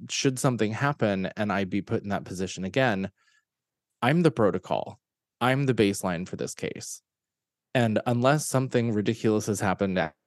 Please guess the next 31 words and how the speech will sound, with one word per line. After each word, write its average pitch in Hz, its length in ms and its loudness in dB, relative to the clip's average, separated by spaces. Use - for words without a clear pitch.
after 90 240 -4
me, 92 140 0
which 87 240 -2
I'm 98 220 -2
not 92 220 -4
keeping 95 240 -4
up - 140 -10
to 95 100 -8
speed 95 260 -2
with, 92 240 -4
maybe 95 400 -2
I 90 40 0
should 92 220 -4
be, 90 200 -2
um, 113 380 4
I'm 131 260 2
it. 160 320 0
And 123 180 2
so 135 140 6
what 127 140 6
do 131 60 6
you 127 100 4
do 127 160 2
with 113 160 2
that? 78 260 0
You 101 100 -4
know, 101 180 0
like, 98 260 2
it's - 320 -4
kinda 120 240 -2
like, 101 320 2